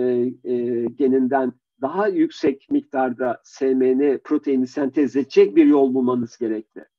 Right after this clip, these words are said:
Şurası. Eğer bunu bulabilirseniz belki bu ihtiyacı karşılayabilirsiniz.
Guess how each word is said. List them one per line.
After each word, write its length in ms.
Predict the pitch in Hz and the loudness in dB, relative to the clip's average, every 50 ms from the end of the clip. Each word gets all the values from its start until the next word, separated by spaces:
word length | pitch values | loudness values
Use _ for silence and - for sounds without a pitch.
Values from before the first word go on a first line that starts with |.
| _ _ _ _ | _ _ _ _
Şurası. 520 | - - 147 127 120 117 - - 101 - _ _ _ _ _ _ _ _ _ _ - | -12 -8 -6 -4 -4 -6 -8 -12 -20 -20 _ _ _ _ _ _ _ _ _ _ -8
Eğer 260 | 131 135 139 131 127 | -6 -4 -4 -2 -2
bunu 200 | 156 160 160 143 | 0 0 0 2
bulabilirseniz 720 | 156 151 151 147 160 175 165 - - 143 151 170 170 - - | 2 2 4 4 4 2 2 2 0 0 2 0 0 0 -4
belki 300 | 143 143 147 143 143 143 | -4 -4 -4 -4 -2 -2
bu 80 | 175 180 | 0 0
ihtiyacı 480 | 156 123 156 147 139 139 131 123 - | 0 -2 -2 -4 -4 -4 -4 -6 -8
karşılayabilirsiniz. 1200 | - - 131 131 123 - - 123 127 117 107 117 113 113 110 - - - - 113 147 196 - _ | -6 -6 -6 -6 -8 -8 -4 -2 -2 -2 -2 -4 -6 -6 -6 -8 -18 -14 -12 -10 -10 -10 -12 _